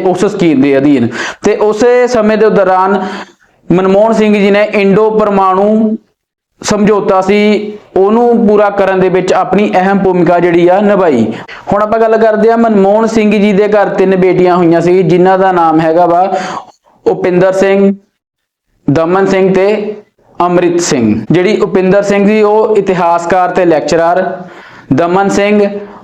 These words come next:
ਔਰ ਲਿਖਾਰੀ ਰਾਈਟਰ ਤੇ ਕਾਫੀ ਜ਼ਿਆਦਾ ਕਿਤਾਬਾਂ ਉਹਨਾਂ ਨੇ ਲਿਖੀਆਂ ਨੇ, ਜਿਨ੍ਹਾਂ ਦੇ ਵਿੱਚੋਂ ਕਾਫੀ ਪ੍ਰਸਿੱਧ ਕਿਤਾਬ ਜੋ ਮਨਮੋਹਨ ਸਿੰਘ ਜੀ ਦੇ ਜੀਵਨ ਦੇ ਉੱਪਰ ਆਧਾਰਿਤ Strictly Personal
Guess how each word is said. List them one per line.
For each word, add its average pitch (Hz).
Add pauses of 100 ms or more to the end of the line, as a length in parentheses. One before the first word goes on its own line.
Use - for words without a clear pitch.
ਔਰ 185
ਲਿਖਾਰੀ 175
ਰਾਈਟਰ 170
ਤੇ 202
ਕਾਫੀ 185
ਜ਼ਿਆਦਾ 190
ਕਿਤਾਬਾਂ 175
ਉਹਨਾਂ 180
ਨੇ 202
ਲਿਖੀਆਂ 170
ਨੇ, 180 (220)
ਜਿਨ੍ਹਾਂ 196
ਦੇ 208
ਵਿੱਚੋਂ 190
ਕਾਫੀ 185
ਪ੍ਰਸਿੱਧ 180
ਕਿਤਾਬ 160
ਜੋ 170
ਮਨਮੋਹਨ 175
ਸਿੰਘ 180
ਜੀ 175
ਦੇ 165
ਜੀਵਨ 165
ਦੇ 170
ਉੱਪਰ 170
ਆਧਾਰਿਤ 156
Strictly 202 (500)
Personal 202